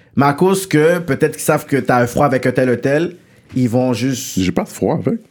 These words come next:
Speaker 1: Non, non, pour dire que peut-être que, non, je parle de peut-être qu'il y a des gens qu'avec qui d'autres que t'as du, que t'as un froid, puis d'autres personnes veulent pas travailler avec toi,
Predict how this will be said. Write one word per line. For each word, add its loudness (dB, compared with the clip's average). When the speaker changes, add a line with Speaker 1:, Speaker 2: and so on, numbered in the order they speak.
Speaker 1:
Non, 4
non, 2
pour 2
dire 2
que 0
peut-être 0
que, 0
non, 4
je -4
parle 2
de 0
peut-être 0
qu'il 0
y 2
a 2
des 0
gens 2
qu'avec 0
qui -6
d'autres 2
que -2
t'as 0
du, -2
que -2
t'as 2
un 0
froid, 0
puis -4
d'autres 0
personnes -2
veulent 0
pas 0
travailler -2
avec -2
toi, 0